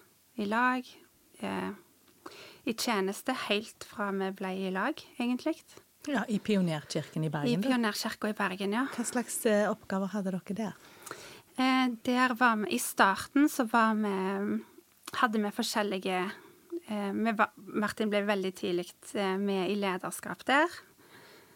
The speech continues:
Speaker 1: Eh, og vi var med på mye ledertrening og hadde, mm, flotte folk som vi gikk sammen med,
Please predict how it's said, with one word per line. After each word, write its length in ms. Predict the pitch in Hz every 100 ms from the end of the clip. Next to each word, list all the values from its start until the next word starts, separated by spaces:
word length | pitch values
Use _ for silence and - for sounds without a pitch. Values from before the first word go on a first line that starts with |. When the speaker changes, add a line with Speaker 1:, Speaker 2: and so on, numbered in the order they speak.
| _ -
Speaker 1:
Eh, 460 | 247 208 196 190 208
og 180 | 214 220
vi 80 | 208
var 180 | 196
med 300 | 196 185 180 - -
på 160 | -
mye 160 | 185 180
ledertrening 880 | 190 277 262 247 - 233 233 233 233
og 80 | 220
hadde, 320 | 202 202 190 180 185
mm, 160 | 190 208 - - -
flotte 360 | - 220 - 202
folk 460 | - 220 - - - - _ _ _ _
som 260 | - 214 190
vi 100 | 202
gikk 180 | 202 -
sammen 360 | - 185 180
med, 300 | 214 320 320